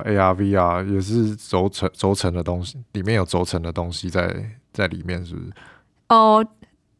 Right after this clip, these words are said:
Speaker 2: 刚刚有提到说它有做N I N这个零件嘛，
Speaker 1: 嗯。
Speaker 2: 其实它就是不只做轴承。那因为比较一些新的装置，它可能需要轻薄化，所以他们会用这个金属射出成型件，就是N I N这个东西，它可以单独出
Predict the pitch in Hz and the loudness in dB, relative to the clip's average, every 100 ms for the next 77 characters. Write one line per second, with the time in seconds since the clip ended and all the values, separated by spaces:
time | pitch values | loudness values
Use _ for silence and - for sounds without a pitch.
0 | - 320 349 254 196 196 220 233 233 240 | 0 2 4 4 4 4 4 6 4 6
1 | 240 185 226 214 - 180 185 196 208 185 | 6 6 6 4 4 4 4 4 4 4
2 | 170 190 165 156 175 - 190 92 113 - | 2 2 2 0 -4 2 2 2 -4 -4
3 | 95 80 - 226 240 262 269 262 254 233 | -4 -6 0 2 6 6 6 6 4 0
4 | - 156 196 180 - - - - - - | -2 0 4 4 4 0 0 0 -2 -4
5 | - - 320 330 285 330 311 180 208 247 | -14 -4 2 4 4 4 4 4 4 4
6 | - 247 240 240 240 233 233 233 240 190 | 4 0 4 6 6 2 2 4 6 6
7 | 214 196 208 202 214 190 160 - 208 208 | 4 4 6 4 4 4 4 4 4 4
8 | - 208 202 147 175 196 165 - 233 240 | 4 2 4 2 4 4 4 6 6 6
9 | 247 254 240 226 233 202 180 208 220 175 | 8 8 6 4 4 2 2 4 2 0
10 | 156 214 180 - 190 - 147 165 - 147 | 0 2 2 0 -2 0 0 0 -2 -4
11 | - 175 - 196 214 156 151 180 123 165 | 0 0 2 0 2 2 2 2 2 0
12 | - 175 - - 185 - - 294 - 190 | 0 -2 -2 -4 -4 -2 2 4 4 2
13 | 196 190 202 170 - - 196 185 | 4 4 4 2 -2 0 2 2